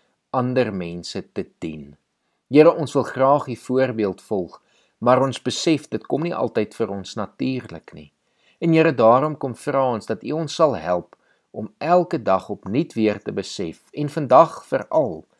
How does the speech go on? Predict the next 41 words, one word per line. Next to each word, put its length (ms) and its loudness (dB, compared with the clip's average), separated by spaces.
dat 180 -2
ons 280 -2
graag 580 -4
U 140 -2
wil 220 2
dien 300 -4
en 200 -6
ons 160 -10
doen 320 2
dit 220 0
deur 240 -4
ander 340 -2
mense 440 -8
lief 320 -8
te 160 -10
hê 140 -12
en 200 -8
ander 400 -2
mense 440 -14
te 140 -10
dien. 240 -16
Here, 320 8
help 320 2
ons 300 -6
sodat 260 0
nie 80 -6
ons, 240 -8
ons 300 -6
nie 100 -6
onsself 640 -2
eerste 400 -2
plaas 540 -4
nie, 160 -14
maar 240 6
dat 160 -4
ons 160 -10
altyd 340 0
sal 160 -4
vra, 540 -2
"Wat 160 2
is 160 -8